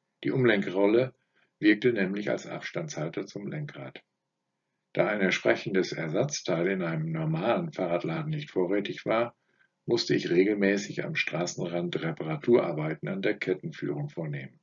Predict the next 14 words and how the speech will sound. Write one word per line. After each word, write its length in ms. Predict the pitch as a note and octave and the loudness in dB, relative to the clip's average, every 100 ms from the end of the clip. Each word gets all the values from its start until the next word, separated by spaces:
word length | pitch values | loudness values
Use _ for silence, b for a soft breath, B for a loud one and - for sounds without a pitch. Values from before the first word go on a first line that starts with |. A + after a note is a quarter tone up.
| _ _ _ _ _ _ _ - | _ _ _ _ _ _ _ -4
Das 220 | G2 G2 | -2 4
war 120 | G2+ | 4
nicht 240 | G2+ G2 - | 4 0 0
nur 120 | G2 | 0
eine 260 | F2+ F#2 | 0 0
äußerst 400 | - F2+ - D#2+ | 0 0 0 0
schmutzige 640 | - - F#2 F2 - G2+ G2+ | 0 0 0 0 0 -2 -2
Angelegenheit, 800 | G2+ G#2 G#2+ G#2+ G#2+ A2+ A#2+ - _ _ _ _ _ | -2 0 0 0 -4 -6 -6 -12 _ _ _ _ _
sondern 420 | - F#2+ F2+ F2+ | 0 2 4 2
auch 300 | F2+ F2+ F#2+ | 2 2 2
mit 180 | G#2+ G2+ | -2 -2
zeitaufwendigen 920 | - E2+ F2 G#2 G2+ F#2 E2 F#2 A2 - | -2 2 2 2 -2 -2 -4 -4 -6 -4
Pausen 380 | D2+ C#3+ - - | -2 -2 -6 -10
verbunden. 640 | - - D3 D3 - | -12 -10 -12 -12 -16